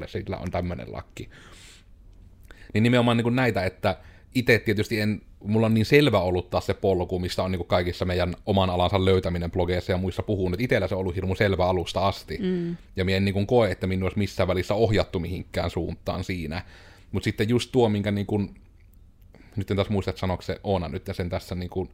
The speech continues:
Speaker 1: nauhoitellessa vai ennen sitä, mutta yhtenä esimerkkinä, niin mi-, minäpä nyt mansplainaan sen, mitä sinä sanoit, elikkä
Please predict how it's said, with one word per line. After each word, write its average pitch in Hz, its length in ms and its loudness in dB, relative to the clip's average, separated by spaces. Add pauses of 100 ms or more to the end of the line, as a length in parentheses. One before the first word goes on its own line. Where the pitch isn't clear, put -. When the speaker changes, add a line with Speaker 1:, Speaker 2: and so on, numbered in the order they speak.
(220)
Speaker 1:
nauhoitellessa 104 600 2
vai 92 240 2
ennen 90 260 0
sitä, 85 340 -6 (440)
mutta 95 340 -2
yhtenä 104 380 0
esimerkkinä, 90 640 -4
niin 87 320 -8 (540)
mi-, 123 180 8
minäpä 127 320 6
nyt 107 200 4
mansplainaan 110 760 2
sen, - 140 -2
mitä 101 200 2
sinä 95 240 -2
sanoit, 90 500 0
elikkä 73 360 0